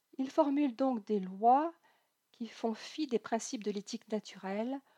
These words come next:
pour se montrer indulgents envers certaines orientations culturelles ou morales transitoires,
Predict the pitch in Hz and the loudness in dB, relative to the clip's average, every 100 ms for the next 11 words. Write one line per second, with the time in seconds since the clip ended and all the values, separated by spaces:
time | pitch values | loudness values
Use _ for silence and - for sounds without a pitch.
0 | _ _ _ - 262 - 294 277 269 - | _ _ _ -8 -6 0 2 2 2 0
1 | 220 - 247 247 240 220 - 220 - 208 | -2 2 0 0 -2 -4 2 2 2 0
2 | 190 202 - - 294 - 311 269 226 202 | 4 2 2 -2 -2 2 2 4 0 2
3 | 220 220 202 - 196 - 226 - 220 214 | 0 0 -4 -4 -6 -6 -10 -8 2 6
4 | 196 175 - _ _ _ - 233 220 196 | 6 4 -8 _ _ _ -2 2 2 6
5 | 202 175 - - 247 202 - - 175 185 | 6 6 4 2 2 0 -12 -4 2 4
6 | 247 - | 2 -2